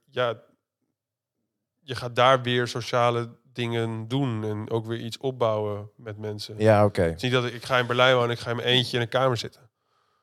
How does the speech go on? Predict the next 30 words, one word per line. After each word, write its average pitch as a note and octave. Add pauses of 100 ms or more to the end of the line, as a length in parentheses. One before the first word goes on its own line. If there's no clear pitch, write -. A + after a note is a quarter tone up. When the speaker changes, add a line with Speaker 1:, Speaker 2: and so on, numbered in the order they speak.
(200)
Speaker 2:
Nee. A#2+ (140)
Speaker 1:
Nee, B2+
dus A2+
het A#2+
is, - (140)
tuurlijk, C3 (1080)
weet B2
je, A#2+
dus, A#2
ja, B2
je A2
hebt A2+ (720)
bepaalde A#2
momenten A#2
die A2+
je G#2+
creëert, G#2+
maar A#2
dat A2
creëer A#2
je -
ook A2+
weer A2+
met G#2+ (160)
andere A#2+
mensen A#2
om A2
je G#2+
heen. G#2
Speaker 2:
Ja. F2